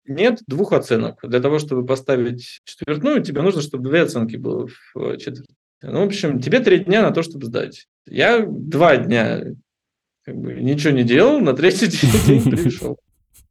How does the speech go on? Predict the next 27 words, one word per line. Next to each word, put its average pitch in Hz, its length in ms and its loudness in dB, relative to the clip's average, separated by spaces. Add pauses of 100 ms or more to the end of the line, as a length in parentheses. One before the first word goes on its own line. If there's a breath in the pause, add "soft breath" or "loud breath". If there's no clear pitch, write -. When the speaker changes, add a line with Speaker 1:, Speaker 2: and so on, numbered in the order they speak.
Speaker 1:
Сдал 202 340 0
десять 185 360 0
предметов 135 560 -4
из 113 100 -12
двенадцати. 113 580 -4
И, 147 240 -6
и 143 40 -2
то, 139 240 2
как 113 180 -6
бы, 110 180 -6
математику 131 760 -4
и 123 140 2
геометрию 139 480 0
не 127 80 2
сдал, 151 280 0
потому 127 260 -6
что 127 180 -8
преподша 123 520 -4
ушла, - 320 -8
как - 140 -16
бы, - 120 -12
пока - 220 -8
я - 60 -6
по - 120 -18
всем - 300 -12
бегал. - 320 -8 (200)
Speaker 2:
М. 95 420 -4